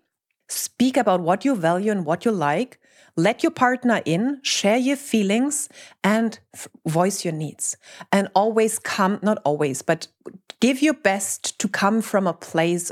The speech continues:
of detachment and not from a place of judgment towards your partner.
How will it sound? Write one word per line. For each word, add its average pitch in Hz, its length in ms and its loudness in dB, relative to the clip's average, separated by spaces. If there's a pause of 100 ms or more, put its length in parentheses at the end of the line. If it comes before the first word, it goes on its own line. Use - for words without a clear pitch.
of 156 440 -2
detachment - 720 -4 (140)
and 208 220 0
not 214 400 2
from - 240 -2
a 170 60 -2
place 160 340 -2
of 160 200 -4
judgment 127 540 -6
towards - 320 -10
your - 80 -8
partner. - 440 -14